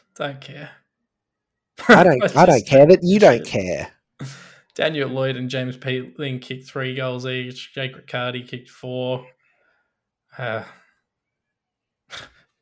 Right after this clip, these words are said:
Speaker 2: There's not a lot you can take out of that. I was picking Tom Green anyway. It just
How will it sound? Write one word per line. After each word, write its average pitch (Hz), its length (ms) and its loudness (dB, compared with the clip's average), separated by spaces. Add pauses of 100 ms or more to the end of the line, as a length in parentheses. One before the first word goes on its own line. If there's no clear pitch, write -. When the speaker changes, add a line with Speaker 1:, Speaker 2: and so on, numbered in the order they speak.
(260)
Speaker 2:
There's 143 200 0
not 139 100 8
a 113 60 4
lot 101 120 0
you 95 60 -10
can - 80 -16
take 98 220 -10
out 90 80 -10
of 90 60 -8
that. 117 100 -4
I 135 80 6
was 135 120 0
picking 135 240 -6
Tom 101 220 -8
Green 87 180 -6
anyway. 87 560 -10
It 104 160 -10
just - 400 -12